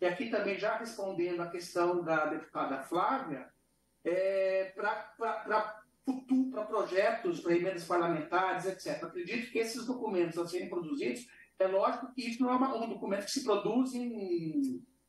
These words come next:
em curto espaço de tempo. Isso vai demandar um esforço enorme, inclusive o próprio conar já tá, na semana que vem,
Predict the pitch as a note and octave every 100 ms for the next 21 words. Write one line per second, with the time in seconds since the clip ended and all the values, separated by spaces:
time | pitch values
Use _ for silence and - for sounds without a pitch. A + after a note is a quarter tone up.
0 | - G3 F#3+ - B3 C4 C4+ - A3 G#3+
1 | B3+ B3+ - G3+ G#3 D3 E3+ G3 G3+ G#3
2 | G#3 G3+ F#3+ E3+ D3 - - - _ _
3 | F#3+ G3+ - A3+ G#3+ - A#3+ G3 A3 B3
4 | F#3 F3 - G#3 E3 G#3 C4 E4+ G3+ -
5 | _ - _ - G#3 A3+ A#3 B3+ A3 F#3+
6 | F3+ E3+ F#3+ G3 F#3+ D3 - - F#3 A#3
7 | D#4 B3 C4+ F#3 E3+ D#3 -